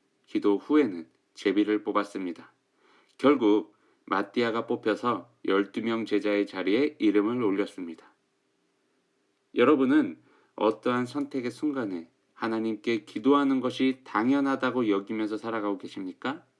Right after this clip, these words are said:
아니면 먼저 내 머리를 굴리고 경험을 비추어 보면서 내가 할 수 있는 일을 다 해보고 나서 마지막으로 하나님께 점검을 받는 시기입니까?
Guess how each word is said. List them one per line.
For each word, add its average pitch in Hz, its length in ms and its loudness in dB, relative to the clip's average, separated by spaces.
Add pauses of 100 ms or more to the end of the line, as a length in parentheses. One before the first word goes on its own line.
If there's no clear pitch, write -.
(280)
아니면 92 540 -2 (580)
먼저 110 680 -2 (680)
내 110 140 2
머리를 131 540 4
굴리고 120 520 0 (320)
경험을 120 500 2
비추어 123 420 -2
보면서 92 540 -4 (400)
내가 101 340 0
할 131 160 0
수 - 200 -2
있는 127 360 2
일을 120 420 -2
다 - 100 -10 (280)
해보고 160 320 2
나서 113 540 -4 (380)
마지막으로 123 840 -2 (300)
하나님께 117 580 -4
점검을 110 840 -4
받는 98 360 -4
시기입니까? - 640 -12